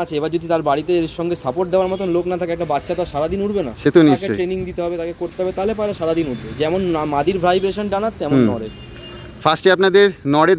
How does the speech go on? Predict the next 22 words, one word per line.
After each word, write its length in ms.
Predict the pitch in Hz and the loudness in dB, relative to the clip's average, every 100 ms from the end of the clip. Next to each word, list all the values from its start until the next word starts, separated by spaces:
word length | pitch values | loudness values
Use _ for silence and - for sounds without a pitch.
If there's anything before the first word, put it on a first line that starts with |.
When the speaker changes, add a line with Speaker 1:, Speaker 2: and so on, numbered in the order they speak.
| 151 | 4
Speaker 2:
দেখালাম 300 | 160 180 185 160 | 4 4 4 6
ভাইব্রেশনটা, 460 | 160 170 185 175 170 | 4 4 2 2 4
এবার 140 | 165 151 | 4 4
মাদি 180 | 147 175 160 | 4 2 2
দেখুন। 200 | 156 214 - - - | 2 0 0 -10 -2
কিন্তু 180 | 156 180 | 2 4
পায়রা 280 | 156 160 170 | 6 4 4
এখন 120 | 196 160 | 4 4
মল্টিংয়ে 360 | 160 165 185 175 | 4 6 6 4
আছে, 120 | 160 220 | 2 -2
মানে 140 | 151 151 | -2 -2
cruise 180 | 170 190 - | 0 0 2
করছে। 180 | 165 165 143 | 0 2 2
আপনারা 200 | 156 160 160 | 4 4 6
পরগুলো 260 | 160 175 175 | 6 8 6
দেখে 140 | 156 175 151 | 4 2 2
বুঝতে 160 | 156 175 | 4 4
পারছেন, 200 | 170 165 | 6 4
দেখুন 220 | 151 208 165 | 4 2 4
নতুন 220 | 147 185 185 165 | 2 4 4 6
পর 100 | 143 113 | 4 4
আসছে। 200 | - | -2